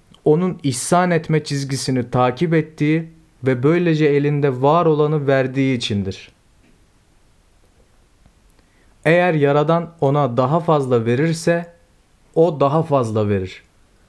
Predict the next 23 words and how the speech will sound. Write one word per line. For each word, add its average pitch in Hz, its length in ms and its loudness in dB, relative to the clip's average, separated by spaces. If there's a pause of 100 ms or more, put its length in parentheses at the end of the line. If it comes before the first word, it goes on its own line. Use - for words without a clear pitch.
(680)
Ve 131 120 2
eğer 151 560 0 (500)
verecek 131 560 0
hiçbir 131 440 -2
şeyi 143 400 0
yoksa, 175 640 -2 (480)
Yaradan'ın 143 540 2
huzurunda 156 640 0
durur 175 320 2 (280)
ve 143 300 0
onu 156 320 0
bu 180 160 0
günahkar 156 540 0
sulardan 139 600 -2
kurtarması 143 680 -2
için 165 540 -4
bir 156 200 0
turna 160 460 -2
kuşu 147 260 -4
gibi 135 240 -2
yakarır. 113 520 -2 (1900)
Böylece 160 560 0
onun 165 360 0